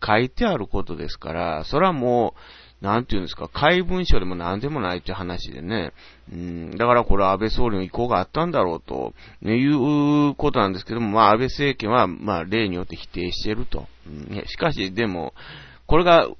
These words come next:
嘘っていう文章では何でもないと。あの、昔のね、民主党の永田メールとか、そういうもんではないと。文科省にちゃんと記録として残ってるもんだと。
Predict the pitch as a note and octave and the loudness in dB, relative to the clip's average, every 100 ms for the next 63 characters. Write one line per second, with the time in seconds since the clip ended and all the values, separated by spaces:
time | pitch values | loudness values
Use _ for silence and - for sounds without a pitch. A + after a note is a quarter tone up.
0 | - _ B2+ D3+ A#3+ C4 - G#2+ G2 C#3+ | -20 _ -4 -4 -4 -4 -2 0 2 2
1 | B2 - D#3 G2 F#2+ F#2+ C#3+ A#2+ F2 - | 2 0 0 -2 -4 -4 -4 -4 -4 -6
2 | - C#2+ F2 F2 F2 F2+ F#2+ - C2+ F#2+ | -8 -8 -8 -8 -6 -6 -6 -8 -10 -8
3 | - G2+ - F#2+ D#3 B2 F2+ G2+ G2+ G2+ | -4 -4 -2 -2 0 0 -2 -4 -6 -6
4 | - G#2 G2+ G#2+ G#2+ G#2+ A2 G#2 A2+ A2 | -6 -6 -4 -4 -2 -2 0 -2 0 -2
5 | E2+ D#2+ - - - D#3+ E3+ E3+ E3+ E3+ | -4 -6 -8 -10 -6 -4 -2 -2 -4 -6
6 | B2+ G2+ F2 D2+ E2+ E2+ - B1+ D#2 A2 | -2 0 -2 -4 -8 -8 -10 -8 -6 -4
7 | C3 E3 F3 A#2 F#2+ - B2+ A2 F#2 - | -2 -2 0 0 -2 -4 -4 -6 -10 -6
8 | C3 C3+ - F#4 B3+ F#2+ A2 - C#3+ - | -2 -2 -2 -2 0 -2 -2 -4 -8 -6
9 | - - C#3 D#3+ D#3 F#2 E2 - - | -6 -4 -2 -2 -2 -4 -8 -8 -16